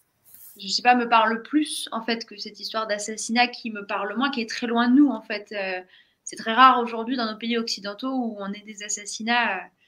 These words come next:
euh, au vingt et unième siècle. Donc, ce côté où, bah, il y a eu un tyran de renversé,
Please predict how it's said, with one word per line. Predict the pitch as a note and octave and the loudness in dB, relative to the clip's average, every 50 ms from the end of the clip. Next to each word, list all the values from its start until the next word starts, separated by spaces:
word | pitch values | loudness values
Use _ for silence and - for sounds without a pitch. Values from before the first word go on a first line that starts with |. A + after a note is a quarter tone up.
| - - - _ _ _ _ _ _ _ _ - | -20 -20 -20 _ _ _ _ _ _ _ _ -20
euh, | F3+ F3+ - - - - - - A#1 - - | -16 -14 -12 -12 -12 -12 -14 -16 -14 -12 -12
au | G3+ | -8
vingt | G#3 A#3 G#3+ G#3+ - | -8 -8 -8 -6 -8
et | A3+ | -6
unième | A3 A3 A3 A3 A3+ A3+ | -6 -6 -6 -4 -4 -4
siècle. | A3+ - - D#4 D#4 D4+ - A#3 G#3 G3+ G3 | -4 -2 -2 -2 -2 -2 -4 -6 -6 -6 -4
Donc, | G3 G3 B3 B3 B3 A#3+ - - - _ _ _ _ _ - | 0 2 2 2 2 0 -2 -10 -16 _ _ _ _ _ -2
ce | B3+ - B3+ | 0 0 0
côté | A#3+ A#3+ B3 B3 - D4+ D#4 D#4 | 0 0 -2 0 2 4 6 8
où, | D4+ C#4+ C4+ C4+ B3+ A#3 | 8 6 6 4 2 4
bah, | A3 A#3+ A3+ A3+ | 6 6 8 8
il | A3+ | 8
y | A3+ | 6
a | B3 | 8
eu | C4+ C#4+ | 8 8
un | C4+ C4+ | 6 6
tyran | - - D4 C#4+ D4 D#4 D4+ | 4 4 4 6 6 6 6
de | C#4+ | 4
renversé, | B3+ C4+ C4 B3+ B3 B3 - - - D4 D4 D4 D4+ D4 D4 | 2 2 2 2 2 2 0 0 2 4 4 4 4 2 -2